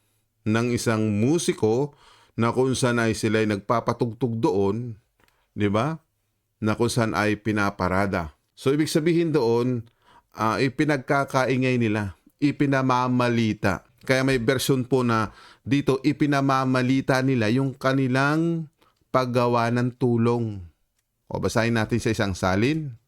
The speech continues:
Dito po sa A S N D version. So, diyan din po sa Mateo six two. Basahin natin. "Kaya kapag nagbibigay kayo ng tulong, huwag ninyo itong ipamalita gaya ng ginagawa ng mga pakitang tao."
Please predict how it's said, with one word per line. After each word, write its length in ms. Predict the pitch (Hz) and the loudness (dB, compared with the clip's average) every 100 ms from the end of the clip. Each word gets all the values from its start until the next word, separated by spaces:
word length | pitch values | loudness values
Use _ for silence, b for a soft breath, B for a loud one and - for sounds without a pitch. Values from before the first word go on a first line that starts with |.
| _ _ | _ _
Dito 320 | 110 131 143 | -4 0 0
po 160 | 139 123 | 0 -2
sa 220 | - 92 | 0 2
A 100 | 113 113 | 2 0
S 160 | - | -2
N 240 | - 101 98 | -2 0 2
D 160 | 107 | 0
version. 560 | 104 101 - 113 139 170 _ _ | 0 -2 0 -2 -2 -6 _ _
So, 240 | - - 95 | -14 -2 0
diyan 320 | 104 151 165 | 2 0 2
din 80 | 185 | 0
po 160 | 185 | 0
sa 80 | 165 | 0
Mateo 400 | 147 139 131 117 | 0 0 0 0
six 240 | 120 - - | -2 -4 -6
two. 240 | 87 78 _ | -6 -8 _
Basahin 400 | 98 107 110 113 | -2 0 2 2
natin. 480 | 104 117 160 175 151 b b b b b - | 0 0 0 0 -6 b b b b b -2
"Kaya 320 | 92 101 120 | 0 2 2
kapag 400 | 135 113 - 110 | 0 -2 0 0
nagbibigay 800 | 101 104 98 101 190 196 190 190 | 0 0 0 0 0 2 2 2
kayo 240 | 190 175 170 | 2 0 2
ng 320 | 160 156 170 | 0 0 0
tulong, 320 | 165 151 147 | 2 2 2
huwag 320 | 135 139 127 | 2 0 0
ninyo 320 | 131 127 123 | 0 2 2
itong 480 | 110 - 139 135 143 _ - | 0 0 0 0 -4 _ -2
ipamalita 1120 | 135 - 123 120 104 107 123 120 98 95 - B B | 0 0 0 2 2 2 0 0 0 0 -4 B B
gaya 480 | - 101 123 139 131 | -6 0 0 2 0
ng 160 | 110 107 | 0 0
ginagawa 560 | 113 120 123 127 113 | 0 0 0 0 0
ng 160 | 104 107 | 2 0
mga 400 | 107 113 113 - | 0 0 -2 0
pakitang 720 | 120 113 117 113 120 110 107 | -2 0 0 0 0 -2 -2
tao." 480 | - 85 76 87 | -2 0 0 0